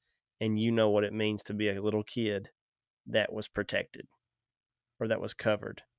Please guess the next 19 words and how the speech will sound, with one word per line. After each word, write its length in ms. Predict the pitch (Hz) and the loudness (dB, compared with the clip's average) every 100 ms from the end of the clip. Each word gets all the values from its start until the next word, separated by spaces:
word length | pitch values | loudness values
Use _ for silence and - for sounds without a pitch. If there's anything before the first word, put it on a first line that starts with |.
| _ - | _ -10
Or 80 | 123 | -2
maybe 280 | 113 120 143 | 2 2 4
you 220 | 131 117 | 4 4
had 240 | 101 110 113 | 2 0 0
a 40 | |
great 300 | 110 104 101 | 2 2 2
dad, 360 | 113 101 110 123 - _ | 0 2 0 -4 -18 _
but 140 | - 101 | -6 -2
he 120 | 113 | -2
just 220 | 113 - | -2 0
wasn't 240 | 107 104 | 2 2
intentional 560 | 98 95 110 107 - 110 | 0 -2 -2 -2 0 0
about 220 | 107 101 | 2 0
you 120 | 110 | -2
feeling 340 | 104 - 104 113 | -4 -2 0 2
that 180 | 117 123 | 2 4
way, 220 | 120 117 | 4 4
and 100 | 104 | 4
maybe 280 | 107 110 | 2 0